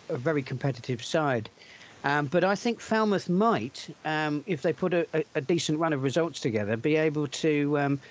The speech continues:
have a say in what's going on towards the top of the Premier Division table. Currently eighth in the table at the moment, with a couple of games in hand over most of the teams above them. So, yeah, could be, could be an interesting one there. Uh, right then, Tom, what about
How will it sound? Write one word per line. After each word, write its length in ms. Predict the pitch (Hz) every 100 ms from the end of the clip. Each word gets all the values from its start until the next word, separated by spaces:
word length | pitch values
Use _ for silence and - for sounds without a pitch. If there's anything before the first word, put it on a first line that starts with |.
| -
have 180 | 165 151
a 60 |
say 520 | - - 147 117 98
in 140 | 110 139
what's 180 | 139 -
going 340 | - 131 135
on 140 | 135
towards 400 | 131 135 139 131
the 80 | -
top 380 | 123 - 120 - - - - -
of 140 | 135 123
the 80 | 131
Premier 300 | 151 127 123
Division 380 | 123 117 127
table. 300 | 113 139 113
Currently 360 | 95 156 151 135
eighth 320 | 135 104 -
in 100 | 110
the 60 | 104
table 280 | 123 110 117
at 80 |
the 60 | 110
moment, 340 | 110 127 135
with 160 | 151 180
a 40 |
couple 260 | 190 214 190
of 80 | 135
games 320 | 117 110 -
in 80 | 107
hand 300 | 110 98 101
over 200 | 120 113
most 320 | 117 117 -
of 40 |
the 80 | 101
teams 280 | - 110 107
above 240 | 110 135
them. 200 | 104 92
So, 220 | - 117 113 - - - - -
yeah, 120 | 135
could 200 | 123 214
be, 140 | 202 208
could 260 | - 233
be 120 | 233
an 80 | 214
interesting 580 | 196 147 - 113 120 107
one 200 | 107 95
there. 180 | 92 92 - - - - - - -
Uh, 520 | 180 208 214 208 208 -
right 260 | 226 226
then, 200 | 151 - - - - -
Tom, 260 | 202 208
what 180 | 220 254
about 380 | 196 208 202